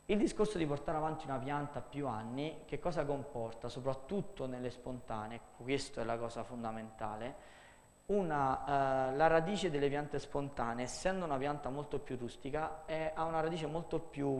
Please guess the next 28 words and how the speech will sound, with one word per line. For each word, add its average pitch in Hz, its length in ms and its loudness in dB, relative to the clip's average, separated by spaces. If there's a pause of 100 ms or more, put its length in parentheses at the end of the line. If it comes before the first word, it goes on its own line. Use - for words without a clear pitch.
bidorsoluta, 127 1040 0 (320)
si - 160 -4
piega 143 320 8
di 139 140 6
più, 131 420 2
si 135 260 -6
gira 135 320 2
tanto, 131 600 4
fa 135 220 0
nuove 143 260 6
radici. 127 640 2 (800)
E 170 160 0
questo 156 400 4
quando 180 300 4
poi 143 320 2
devono, 135 720 2
diciamo, 139 340 -6
chi 170 280 -2
trasforma 131 680 2
il 117 60 -6
prodotto 123 440 0
e 117 40 -2
lo 123 100 0
lavora, 117 640 -2
naturalmente 135 920 -2
è 117 280 -2
un 117 220 -6
gap 120 680 0